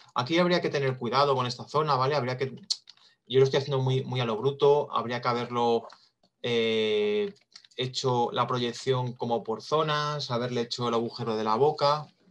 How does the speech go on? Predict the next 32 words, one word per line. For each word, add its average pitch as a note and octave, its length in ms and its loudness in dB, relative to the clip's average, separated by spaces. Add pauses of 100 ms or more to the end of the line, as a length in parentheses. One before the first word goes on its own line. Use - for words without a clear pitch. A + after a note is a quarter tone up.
(500)
¿vale? C#3 260 -8
En C3 120 -4
el A#2 80 -4
caso C#3 240 -2
de D3+ 80 -2
que D3+ 80 -2
queramos C3+ 340 -2
que D#3 80 -8
el C3+ 60 -8
personaje, C3+ 720 -2 (380)
eh, A#2+ 360 2
la A2+ 120 0
boca, C3 680 0 (260)
eh, G#2+ 1040 -2
bueno, G2+ 220 -12 (100)
pues G2+ 120 -20
que - 80 -12
se - 140 -6
pueda - 200 -6
llegar G#2 240 -8
a G2 80 -4
abrir B2+ 300 0
y A2 40 -2
demás. B2+ 340 -2
Si A2+ 120 -6
fuese A#2 340 -6
algo B2 420 0 (240)
que C3 80 -2
es B2+ 80 -4
como B2+ 200 -4
más B2 160 0
rígido, D#3 560 -2